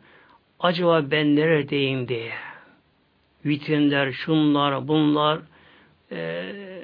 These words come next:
medya tabi, görüntülü, gör-, yazılı medyalar, şunlar, bunlar.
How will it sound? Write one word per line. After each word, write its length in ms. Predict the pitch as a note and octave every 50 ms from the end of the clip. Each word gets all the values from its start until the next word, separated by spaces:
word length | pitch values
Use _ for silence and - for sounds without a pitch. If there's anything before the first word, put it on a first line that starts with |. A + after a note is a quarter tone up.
| - E3+ E3+ F3 F3+
medya 680 | F#3 E3 D3+ D3 C#3+ D#3+ F#3 F3+ D3+ D#3+ D#3 D3 C#3+
tabi, 420 | - C#3 C#3 C3+ C#3 D3+ D3 C3
görüntülü, 640 | A#2+ C#3+ D3+ D#3 D#3+ D#3+ D3 D#3+ D#3 C#3+ D3+ D3 C3
gör-, 240 | D3 D3 D3+ C#3+ D3 - - -
yazılı 680 | G#3+ F3+ D3 D3+ D3+ C3 D3+ D3 C#3 C#3+ C#3+ D3+ E3 - - - - _ - - - - - - - - - -
medyalar, 540 | G3 D3+ D#3 D#3 C3+ D3 C#3 C#3+ C#3+ C3+
şunlar, 460 | B2 - - D#3+ D3+ D3+ D3+ C#3 C#3 C3+
bunlar. 380 | C3+ C3+ D3 G3 A3 A#3 A3+